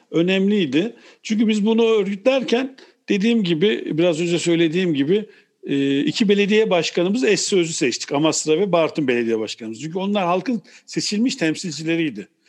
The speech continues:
Başka belediye başkanları da bu platform içinde yer aldı. O zamanki Ulus Belediye Başkanı Bartın ilçelerinden. Mesela Bartın ve Amasra Belediyesi meclislerinin bütün üyeleri, bütün partilerden fark etmiyor,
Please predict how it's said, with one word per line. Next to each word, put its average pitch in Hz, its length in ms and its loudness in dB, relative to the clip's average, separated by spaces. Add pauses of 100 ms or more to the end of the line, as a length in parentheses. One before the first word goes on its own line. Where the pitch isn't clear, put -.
(240)
Başka 202 360 -2
belediye 196 380 2
başkanları 208 600 0
da 131 220 0
bu 123 200 -4
platform 127 420 -2
içinde 120 240 -8
yer 117 120 0
aldı. 117 200 -4
O 135 40 -2
zamanki 135 360 -4
Ulus 147 280 -4
Belediye 113 380 -4
Başkanı 113 380 -12
Bartın 113 320 -6
ilçelerinden. 110 640 -10 (880)
Mesela 165 360 -2
Bartın 233 400 0
ve 202 40 0
Amasra 208 420 -2
Belediyesi 196 680 0 (160)
meclislerinin 185 680 0
bütün 180 220 -6
üyeleri, 151 380 0
bütün 339 220 -4
partilerden 147 640 0
fark 156 300 -6
etmiyor, 170 360 -4